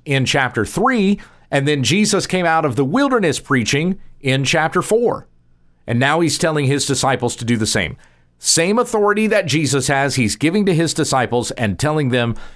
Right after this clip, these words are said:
to preach the same message. Verse eight,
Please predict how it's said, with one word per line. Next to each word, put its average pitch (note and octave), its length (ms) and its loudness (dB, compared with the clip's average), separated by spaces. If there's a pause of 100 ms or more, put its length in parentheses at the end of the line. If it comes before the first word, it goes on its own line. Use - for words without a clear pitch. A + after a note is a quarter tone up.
(140)
to A#2+ 160 0
preach C#3+ 580 -2
the B2 100 0
same G#2 520 0 (140)
message. - 680 -2 (140)
Verse B2+ 300 0
eight, B2+ 360 -2